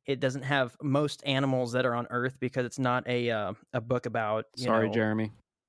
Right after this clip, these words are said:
Speaker 1: different types of animals. You know, it's not, it doesn't have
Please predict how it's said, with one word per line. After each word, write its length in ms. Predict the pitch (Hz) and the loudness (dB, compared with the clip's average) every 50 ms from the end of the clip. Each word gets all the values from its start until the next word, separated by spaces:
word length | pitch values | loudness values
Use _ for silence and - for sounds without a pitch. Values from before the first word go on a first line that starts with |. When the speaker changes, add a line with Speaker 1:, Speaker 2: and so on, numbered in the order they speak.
| - - _ _ | -20 -20 _ _
Speaker 1:
different 260 | - 139 123 147 - | -2 0 0 -2 -2
types 260 | - - 139 127 - - | -2 -2 -2 -2 -2 -4
of 200 | 120 117 - - _ _ _ _ _ _ | -6 -6 -8 -12 _ _ _ _ _ _
animals. 640 | - 151 156 156 147 131 127 120 139 143 - - - - - | 0 2 2 4 2 2 2 0 -2 -2 -4 -6 -8 -4 0
You 120 | 160 156 143 | 0 2 2
know, 220 | 135 131 127 139 | 2 2 2 0
it's 160 | 135 131 135 | 0 0 -2
not, 240 | 143 135 135 - - - - - - - - _ | -2 -2 -2 -2 -6 -10 -20 -20 -20 -20 -10 _
it 200 | - 135 - - - _ | -4 -4 -4 -6 -4 _
doesn't 280 | - 151 147 156 151 117 | 0 0 0 0 -4 -4
have 440 | 131 156 147 139 139 135 131 131 | -2 0 2 2 2 2 0 -4